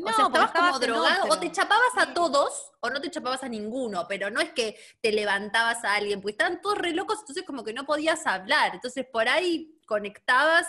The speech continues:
Speaker 2: y, pero no tengo el recuerdo de haberme levantado a alguien en una fiesta electrónica.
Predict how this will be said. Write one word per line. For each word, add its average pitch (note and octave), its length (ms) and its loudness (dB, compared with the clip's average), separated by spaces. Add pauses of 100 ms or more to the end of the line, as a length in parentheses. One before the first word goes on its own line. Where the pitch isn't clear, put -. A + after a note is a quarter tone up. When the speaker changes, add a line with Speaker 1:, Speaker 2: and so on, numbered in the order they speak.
Speaker 2:
y, F#3+ 400 -10 (240)
pero A#3+ 140 -4
no E4 160 -6
tengo A4+ 180 -2
el E4 80 -2
recuerdo G3 360 -2
de F#3+ 40 0
haberme F#3 240 -4
levantado F#3+ 480 -2
a F#3 60 2
alguien F#3+ 260 -6
en F#3 80 -10
una F#3 160 -8
fiesta F#3 320 -12
electrónica. F3 840 -10